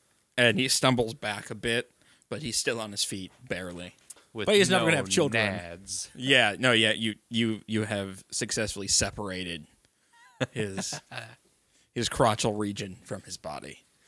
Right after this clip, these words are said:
Speaker 3: He is gonna be limping a little bit.
Speaker 1: He, he is not happy. Um, the one who just got shot by his buddy is like,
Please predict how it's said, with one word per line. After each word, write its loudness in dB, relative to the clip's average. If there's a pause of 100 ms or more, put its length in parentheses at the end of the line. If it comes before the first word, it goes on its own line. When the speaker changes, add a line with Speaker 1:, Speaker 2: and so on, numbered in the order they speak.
(380)
Speaker 3:
He 2
is 2
gonna 2
be 2
limping -2
a -6
little -4
bit. -6 (320)
Speaker 1:
He, 6
he 6
is 2
not 6
happy. 2 (1600)
Um, 4
the 4
one 4 (120)
who 6 (440)
just 2
got 4
shot 6
by 6
his 4
buddy 2 (420)
is -6
like, -2